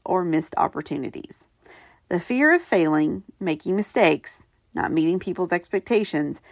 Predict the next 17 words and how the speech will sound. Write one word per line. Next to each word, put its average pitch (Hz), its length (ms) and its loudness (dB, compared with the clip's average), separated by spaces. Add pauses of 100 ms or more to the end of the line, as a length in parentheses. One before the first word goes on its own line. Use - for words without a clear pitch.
(280)
and 180 120 -8
being 240 220 0
criticized 147 880 2 (280)
helps - 340 2
keep - 380 -6
us 156 340 4
outside 240 640 2
the 254 140 -4
arena 151 500 2 (240)
where - 140 -8
healthy 277 420 2
competition - 880 -2
and 175 160 -6
striving 147 560 0 (140)
unfolds. 147 800 -2 (1400)
And 254 160 -2
last, 190 480 6